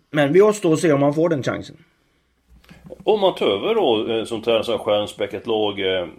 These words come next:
Speaker 2: vad är egentligen viktigast? Eh, för det är ändå svårt att utveckla de här spelarna som fotbollsspelare. Är det lite grann bättre att med lite grann av psykolog, känna av stämningen, ger energi, eh, peppa upp dem?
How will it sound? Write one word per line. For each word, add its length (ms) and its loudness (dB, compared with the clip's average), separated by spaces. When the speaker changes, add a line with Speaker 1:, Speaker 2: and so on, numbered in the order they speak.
Speaker 2:
vad 240 0
är 40 2
egentligen 340 0
viktigast? 840 -2
Eh, 140 -2
för 140 -12
det 60 -4
är 100 -2
ändå 360 0
svårt 500 -6
att 60 0
utveckla 480 -4
de 60 -2
här 180 0
spelarna 540 0
som 140 -8
fotbollsspelare. 920 -2
Är 40 0
det 60 -2
lite 160 -6
grann 200 0
bättre 240 0
att 80 -6
med 140 0
lite 180 -4
grann 100 0
av 60 0
psykolog, 1000 -4
känna 240 -4
av 140 -2
stämningen, 1080 -2
ger 500 0
energi, 840 -2
eh, 380 -10
peppa 360 -2
upp 280 -4
dem? 220 0